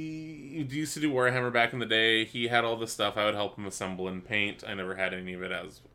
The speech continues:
when I was younger, except for my, like, Tyranids. Um, but he's been like, "You know what? You're actively doing Warhammer. I'm gonna give you all my stuff now. Just house sit my cats every once in a while." And I'm like, "I can definitely do that."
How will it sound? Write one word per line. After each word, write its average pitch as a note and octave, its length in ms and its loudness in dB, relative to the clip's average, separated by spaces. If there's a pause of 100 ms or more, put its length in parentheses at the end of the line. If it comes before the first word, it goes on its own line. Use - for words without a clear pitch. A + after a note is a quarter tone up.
(200)
when F#2 120 -12
I F2+ 80 -8
was F#2 120 -10
younger, G#2 340 -2
except F#2 320 -6
for G2 100 -14
my, F2 160 -8
like, F2 240 -12
Tyranids. G#2 640 -4 (560)
Um, F2 600 0 (220)
but A2 240 -2
he's G2+ 320 -4
been G#2 200 -2
like, F#2 380 2
"You G#2+ 100 -2
know A#2 200 6
what? B2 360 8 (720)
You're A#2 220 4
actively A2 440 6
doing G#2+ 200 -2
Warhammer. G2 500 4
I'm G2 100 0
gonna G2 140 -2
give F#2 200 0
you F#2+ 120 0
all F#2 100 0
my F2+ 140 -2
stuff F2+ 320 -4
now. F2+ 440 -2 (460)
Just - 320 -8 (200)
house G2 320 -2
sit - 320 0
my F#2+ 100 2
cats - 460 2
every F2+ 220 0
once F2 280 -4
in G2 80 -4
a F2 80 -4
while." F2 380 0
And F#2+ 120 -4
I'm F2+ 80 -4
like, F2+ 160 0
"I A2 140 4
can A#2 320 -6
definitely F#2 520 -6
do F#2+ 180 -10
that." - 320 -10